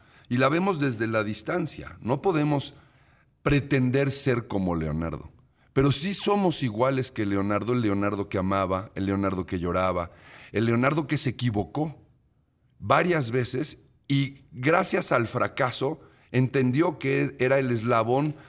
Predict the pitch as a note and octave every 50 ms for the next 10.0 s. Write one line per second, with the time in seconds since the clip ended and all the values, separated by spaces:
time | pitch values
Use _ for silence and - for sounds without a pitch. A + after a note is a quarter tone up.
0 | - - A2 B2 C3 C#3 D3 B2 - C3 A#2 A#2 A#2 B2 B2 B2 A#2+ A2+ - A2
1 | G#2 G#2+ G#2 - - A2+ G#2+ - F#2+ F2 E2+ D#2+ E2+ E2+ E2+ D#2+ D2 C#2 C#2 -
2 | - - - - - - _ _ _ _ _ _ _ _ _ _ _ - - A2+
3 | A2 - D3 D#3 D#3 E3 D3+ - - - - _ _ _ - G3 A3+ A3+ A#3 G#3
4 | G3 - - F3+ D#3 - B2+ A2 G#2 - B2 A#2 A#2 D3+ D#3+ - - - F#3 F3+
5 | F#3+ E3 - D#3+ D3 D3+ C#3+ - C#3+ B2 C3+ C3+ C3 B2 - - - A2 G#2+ -
6 | - - G2 E2+ - - - - _ _ _ _ _ _ _ - F3+ F3 G#3 G3
7 | - G3 F3 F3 D#3+ D3 D3 F3 F3 F3 E3 D3+ C#3 C3+ B2+ A#2+ C#3+ C#3+ D3 E3+
8 | D#3+ D#3+ C#3 - E3 D#3 F3+ G#3 G#3+ G3 F#3+ F#3 D3 F#3 - - D3+ C#3 C#3 C#3
9 | D#3 D3 D3 D3+ C#3+ - C#3+ A#2+ - A#2 A#2+ - A#2+ A2 - D3 D3 A2 -